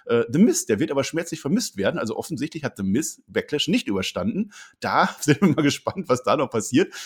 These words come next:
Äh, ihm selbst, also John Morrison, den geht's aber ganz gut. Und diesmal machen wir dann sogar ein echtes Lumberjack-Match mit echten Jobbern am Ring. Und da kann ich sagen, das ist genau die Fortsetzung, die ich mir vorgestellt habe.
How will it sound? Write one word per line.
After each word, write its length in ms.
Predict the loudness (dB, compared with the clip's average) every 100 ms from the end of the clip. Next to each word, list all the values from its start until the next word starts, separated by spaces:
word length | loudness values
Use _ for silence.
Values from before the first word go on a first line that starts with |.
| -4
Äh, 60 | -2
ihm 200 | 2 2
selbst, 360 | 4 2 2 0
also 120 | 0
John 160 | 0
Morrison, 320 | 2 0 0 -2
den 100 | 0
geht's 160 | -2
aber 160 | -2 -4
ganz 220 | -4 -4
gut. 220 | -2 -4 -6 -14 -8
Und 140 | -6
diesmal 200 | -2 2
machen 220 | 2 2
wir 80 | 2
dann 100 | 0
sogar 260 | 2 0 2
ein 140 | 0 2
echtes 400 | 0 0 -4 0
Lumberjack-Match 880 | 2 2 2 0 0 0 0 0 -2
mit 160 | -2
echten 300 | -2 -2 -4
Jobbern 340 | 0 2 2 0
am 160 | 0
Ring. 300 | 2 0 -2 -8 -20 -4
Und 360 | 0 0 -2 -4
da 120 | -4
kann 180 | 0 -2
ich 120 | -2
sagen, 440 | -4 -4 -4 -8
das 180 | -6 -6
ist 140 | -8 -4
genau 440 | 0 0 0 -4
die 80 | -8
Fortsetzung, 680 | -4 -4 -4 -8 -6 -8 -10 -4
die 220 | -2 -2
ich 80 | -6
mir 100 | -4
vorgestellt 480 | -2 -2 -4 -6
habe. 300 | -4 -6 -8